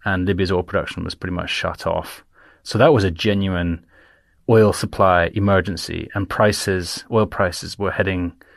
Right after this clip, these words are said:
you know, north of a hundred and twenty dollars. Today,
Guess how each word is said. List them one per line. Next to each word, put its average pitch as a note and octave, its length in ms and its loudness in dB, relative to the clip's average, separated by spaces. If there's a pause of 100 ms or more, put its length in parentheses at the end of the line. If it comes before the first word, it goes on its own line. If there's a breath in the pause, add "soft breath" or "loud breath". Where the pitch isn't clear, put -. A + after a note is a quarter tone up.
(360 soft breath)
you F2+ 80 -6
know, E2+ 140 -2
north F#2+ 360 0
of E2+ 140 -4
a E2+ 40 -6
hundred F#2 200 0
and E2+ 100 -6
twenty F2+ 300 -6
dollars. F2 500 0 (580 soft breath)
Today, A2+ 680 6